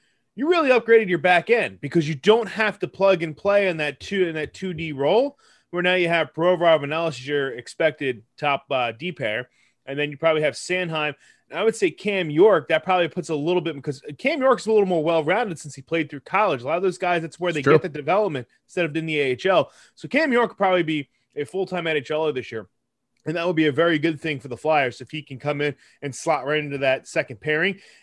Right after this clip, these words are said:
Speaker 1: And then on your third pairing, you have, like, Braun, Ghost, Hey, you can, you can mix and match that as your si-, with your six and seven, or if you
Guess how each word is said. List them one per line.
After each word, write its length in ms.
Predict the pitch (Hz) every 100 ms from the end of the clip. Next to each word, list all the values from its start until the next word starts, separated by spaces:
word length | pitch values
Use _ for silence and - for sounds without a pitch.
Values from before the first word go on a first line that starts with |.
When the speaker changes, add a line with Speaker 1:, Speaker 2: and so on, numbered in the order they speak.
| -
Speaker 1:
And 120 | 196
then 120 | 214
on 120 | 220
your 100 | 214
third 320 | 196 247 285
pairing, 360 | 196 180 165 175 _ _
you 100 | -
have, 300 | 165 214 214
like, 200 | 175 147
Braun, 720 | 127 127 160 160 139 110 98 98
Ghost, 540 | 156 156 143 117 - _ _ _
Hey, 280 | - - 170
you 180 | 131 151
can, 340 | - 165 156
you 100 | 165
can 260 | - 165 165
mix 260 | 220 -
and 160 | 202 196
match 300 | 202 220 -
that 160 | 202 170
as 160 | 143
your 80 | 156
si-, 220 | 143 -
with 180 | 170 160
your 80 | 151
six 340 | - 208 -
and 80 | 175
seven, 340 | - 196 196
or 80 | 175
if 120 | 147
you 200 | 151 156